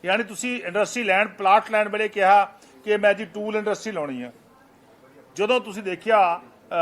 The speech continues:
ਅ, ਸਾਲ ਬਾਅਦ ਜਾਂ ਛੇ ਮਹੀਨਿਆਂ ਬਾਅਦ ਤੁਹਾਨੂੰ ਲੱਗਿਆ ਕਿ ਇਸ ਠੀਕ ਨਹੀਂ, ਤੁਸੀਂ ਚਾਹੁੰਦੇ ਹੋ ਕਿ ਉੱਥੇ ਹੋਟਲ ਬਣ ਜੇ, ਤਾਂ ਬਿਲਕੁਲ ਤੁਸੀਂ ਆਪਦੀ ਲੈਂਡ ਦੀ,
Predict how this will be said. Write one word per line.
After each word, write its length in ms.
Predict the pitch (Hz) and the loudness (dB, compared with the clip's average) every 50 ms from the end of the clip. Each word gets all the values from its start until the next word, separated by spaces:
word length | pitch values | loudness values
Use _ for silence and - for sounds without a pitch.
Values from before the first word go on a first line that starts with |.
| 165 165 165 160 160 156 - | 6 6 4 4 0 -4 -8
ਅ, 40 | |
ਸਾਲ 340 | - - - 190 196 208 214 | -10 -2 2 4 6 6 6
ਬਾਅਦ 200 | 208 208 202 196 | 4 2 2 2
ਜਾਂ 100 | 196 202 | 0 -4
ਛੇ 240 | 185 - 214 226 233 | -6 -2 0 0 2
ਮਹੀਨਿਆਂ 320 | 226 214 190 175 180 180 | 0 0 -4 -6 -4 -4
ਬਾਅਦ 140 | 175 185 185 | -2 -2 -4
ਤੁਹਾਨੂੰ 180 | - 185 175 170 | -4 -6 -6 -6
ਲੱਗਿਆ 260 | 170 170 175 202 202 | -4 0 2 2 2
ਕਿ 160 | 196 202 202 | 2 0 -4
ਇਸ 140 | 190 - - | -6 -8 -10
ਠੀਕ 260 | - 175 196 190 - | -12 -12 -12 -12 -12
ਨਹੀਂ, 200 | 170 170 170 - - _ _ _ _ _ - | -14 -14 -14 -16 -18 _ _ _ _ _ -14
ਤੁਸੀਂ 240 | 226 190 196 247 | -12 -12 -12 -8
ਚਾਹੁੰਦੇ 260 | 190 233 214 220 226 233 | -4 -2 0 0 0 -2
ਹੋ 60 | 226 | -4
ਕਿ 120 | 220 226 | -4 -6
ਉੱਥੇ 180 | 220 214 220 233 | -6 -6 -4 -4
ਹੋਟਲ 320 | 185 185 196 - 240 240 | -4 -4 -4 -2 0 2
ਬਣ 160 | 220 214 202 | 4 2 2
ਜੇ, 200 | 185 190 208 226 226 - _ - - _ _ _ - | 2 -2 -4 -6 -6 -10 _ -20 -20 _ _ _ -10
ਤਾਂ 80 | 165 | -6
ਬਿਲਕੁਲ 480 | 160 170 185 180 175 - 214 214 196 180 - - - _ _ _ _ _ | -2 -2 -2 -2 0 2 2 2 2 -2 -8 -20 -20 _ _ _ _ _
ਤੁਸੀਂ 400 | - 190 - - 220 214 190 151 120 - _ _ _ _ - | -14 -12 -10 -8 -8 -8 -8 -8 -12 -16 _ _ _ _ -2
ਆਪਦੀ 220 | 175 170 170 185 196 | -2 -2 -2 -2 -2
ਲੈਂਡ 300 | 175 170 175 190 202 190 | 2 4 4 4 4 2
ਦੀ, 320 | 180 208 202 190 170 143 | -2 -8 -8 -8 -10 -12